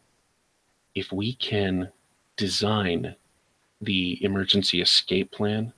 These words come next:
for the executives, and then if we can create a credible threat and force them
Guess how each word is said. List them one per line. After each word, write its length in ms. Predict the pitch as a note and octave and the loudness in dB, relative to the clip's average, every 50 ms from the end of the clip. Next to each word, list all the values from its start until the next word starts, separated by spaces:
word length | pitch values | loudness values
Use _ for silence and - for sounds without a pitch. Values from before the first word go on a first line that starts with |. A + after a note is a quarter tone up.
| _ _ _ _ _ _ _ _ _ _ _ _ _ _ _ _ _ _ | _ _ _ _ _ _ _ _ _ _ _ _ _ _ _ _ _ _
for 200 | _ - G2 F#2+ | _ 0 0 0
the 160 | F2 F2+ F2 F2 | 2 0 0 0
executives, 800 | F2 - - G#2 G2 G2+ - A#2 A2+ B2 B2+ B2+ - - - - _ _ _ _ _ _ _ _ _ _ _ _ _ - - - - | 0 2 2 2 2 4 4 6 6 6 6 6 4 2 2 0 _ _ _ _ _ _ _ _ _ _ _ _ _ -20 -20 -2 0
and 160 | G#2+ G#2 G2+ | 2 4 6
then 220 | A2 A2+ A2 G2+ - - | 6 6 6 6 4 2
if 180 | F2+ F2+ - - | 0 -4 -2 0
we 160 | G2+ G2 F#2+ | 0 0 0
can 300 | - - G#2 G2 F#2+ F#2+ | 0 0 0 0 0 0
create 500 | - - G2 F#2+ F#2+ F#2+ F#2 F#2 F2 - _ - - - - - - - _ _ _ | 0 0 4 4 6 6 6 4 2 -2 _ -20 -20 -20 -20 -20 -20 -20 _ _ _
a 60 | - - | -2 -2
credible 880 | - - - - A2+ A2 G#2+ F#2+ G2 F#2 F2+ F2 F2+ F2+ F#2 F#2 - - _ | 0 4 6 8 10 10 10 8 6 4 4 2 2 0 -2 -6 -10 -14 _
threat 920 | - - - - - - - - G2+ G#2 A2 G#2+ F2+ - - - - - - _ _ _ _ _ _ _ _ _ _ _ _ _ _ _ _ _ _ _ _ | -6 -4 -4 -4 -4 -4 -4 2 6 8 8 8 8 6 0 -2 -4 -4 -4 _ _ _ _ _ _ _ _ _ _ _ _ _ _ _ _ _ _ _ _
and 220 | G#2+ G2+ F#2+ F2+ | 4 4 4 0
force 540 | - - - - - - A#2+ B2+ C3 C3+ - | 0 -2 -2 -2 6 10 10 12 12 10 8
them 400 | - G#2 F2 D#2+ D#2 - - - | 8 6 6 6 4 -2 -4 -6